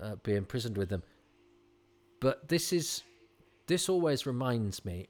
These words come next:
of the remarkable Dennis Potter interview he did with Melvyn Bragg when he was dying, uh, and sipping on liquid morphine 'cause he was in such pain. And he talked about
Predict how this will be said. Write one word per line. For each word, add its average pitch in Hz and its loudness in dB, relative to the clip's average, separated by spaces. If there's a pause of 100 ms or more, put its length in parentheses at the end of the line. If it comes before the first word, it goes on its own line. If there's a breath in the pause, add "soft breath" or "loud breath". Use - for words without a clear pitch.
of 95 -6 (640 soft breath)
the 110 -4
remarkable 113 4 (1400)
Dennis 143 2
Potter - -2
interview 98 -6
he 95 -2
did 98 -8
with 98 -8
Melvyn 110 -2
Bragg 95 0
when 90 -6
he 95 -4
was 90 -6
dying, 87 -2 (520 soft breath)
uh, 92 -6
and 95 -4
sipping - 0
on 104 0
liquid 110 -6
morphine 98 -6
'cause - -16
he 101 -8
was 95 -8
in 95 -8
such - -12
pain. 92 -10 (680 soft breath)
And 113 -2
he 110 -4
talked - 0
about 117 -2